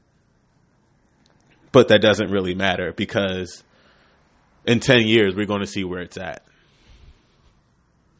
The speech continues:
In ten years. So either in ten years you've sat around and disappointed yourself. In ten years, you, everyone knows that you're full of shit. In ten years, you just go off into obscurity and you sit around with your friends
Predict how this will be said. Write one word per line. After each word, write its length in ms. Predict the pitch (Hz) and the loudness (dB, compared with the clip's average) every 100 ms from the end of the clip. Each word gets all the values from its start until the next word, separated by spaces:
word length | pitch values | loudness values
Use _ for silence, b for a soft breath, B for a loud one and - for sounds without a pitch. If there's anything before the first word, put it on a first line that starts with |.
| _ | _
In 120 | - 113 | -10 -2
ten 220 | 113 95 | 0 0
years. 320 | 92 90 - B - | -2 -6 -12 B 2
So 160 | 123 | 4
either 340 | 110 117 120 107 | 6 6 4 2
in 120 | 104 | 0
ten 200 | 123 113 | -2 0
years 260 | 107 110 104 | 0 0 0
you've 240 | 107 101 B B B | -4 -6 B B B
sat 300 | - 123 110 | 0 4 4
around 220 | 110 104 | 2 0
and 80 | 101 | -2
disappointed 420 | 104 - 113 95 | -4 -4 -8 -6
yourself. 640 | 95 - 107 101 101 - | -10 -2 0 0 -4 -6
In 240 | 107 104 101 | -6 -4 -2
ten 260 | 127 110 | 0 2
years, 300 | 104 107 104 | 2 0 0
you, 160 | 107 85 | -2 -2
everyone 320 | 101 101 101 | -2 -2 -4
knows 160 | 98 95 | -4 -6
that 100 | 92 | -6
you're 120 | 92 | -10
full 200 | - 95 | -8 -10
of 80 | 92 | -8
shit. 300 | - 92 B B B | -8 -8 B B B
In 120 | 104 | -6
ten 240 | 101 110 98 | 0 2 4
years, 240 | 98 95 | 2 2
you 60 | 101 | -2
just 220 | 95 92 | -4 -2
go 160 | 101 92 | 2 2
off 160 | 92 | 0
into 200 | 92 98 | -4 -6
obscurity 840 | 87 92 - 101 98 92 92 90 B B B | -4 -6 -8 -8 -4 -2 -2 -6 B B B
and 120 | 98 | -2
you 60 | 101 | -2
sit 180 | - 101 | 2 4
around 260 | 98 95 | 4 2
with 120 | 95 | -2
your 60 | 113 | -4
friends 480 | - 101 95 95 | 0 0 0 -4